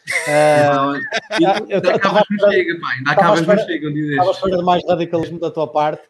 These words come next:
Speaker 2: Eu acho que as minhas opiniões anarquistas às vezes causam mais, eh, eh, atrito do que as tuas opiniões que partilhaste aqui.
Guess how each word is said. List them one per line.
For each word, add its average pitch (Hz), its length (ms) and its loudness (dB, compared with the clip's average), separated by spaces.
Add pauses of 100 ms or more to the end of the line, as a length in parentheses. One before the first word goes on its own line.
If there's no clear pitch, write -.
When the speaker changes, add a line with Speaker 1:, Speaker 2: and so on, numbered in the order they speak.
(120)
Speaker 2:
Eu 180 80 2
acho 202 160 2
que 214 60 0
as 175 60 -2
minhas 202 240 -2
opiniões 190 420 0
anarquistas 180 560 -4
às 170 120 -2
vezes 170 200 -6
causam 170 280 -2
mais, 170 440 -2 (260)
eh, 165 440 0 (240)
eh, 185 60 -4
atrito 202 520 -2
do 165 180 -2
que 170 140 -4
as 165 180 0
tuas 165 200 -4
opiniões 160 380 -4
que - 60 -20
partilhaste 160 420 -4
aqui. 147 280 -6